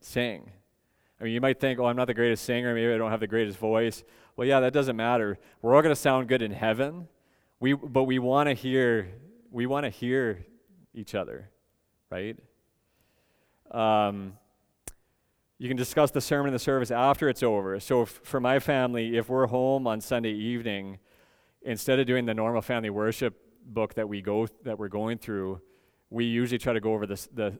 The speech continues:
the sermon together. We do it after dinner. You just do it in ten, fifteen minutes, right? Uh, my wife is laughing at me 'cause I go longer than that.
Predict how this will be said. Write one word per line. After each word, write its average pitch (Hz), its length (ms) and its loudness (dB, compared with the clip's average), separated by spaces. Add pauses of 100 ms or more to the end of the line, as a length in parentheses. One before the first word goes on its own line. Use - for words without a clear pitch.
(120)
the 110 100 -6
sermon 104 380 -6
together. 98 500 -8 (480)
We 104 100 -4
do 110 120 0
it 113 80 2
after 110 240 0
dinner. 110 500 -2 (240)
You 123 100 -8
just 123 140 -6
do 123 100 2
it 123 60 2
in 110 120 -2
ten, 113 220 -6
fifteen 117 360 -6
minutes, 110 480 -6
right? 107 280 -2 (960)
Uh, 101 300 0 (640)
my 104 100 -12
wife 101 240 -4
is 101 120 -10
laughing 104 320 -4
at 104 160 -6
me 104 160 -8
'cause 101 120 -8
I 98 100 -4
go 98 140 -4
longer 98 340 -6
than 101 120 -10
that. 101 280 -6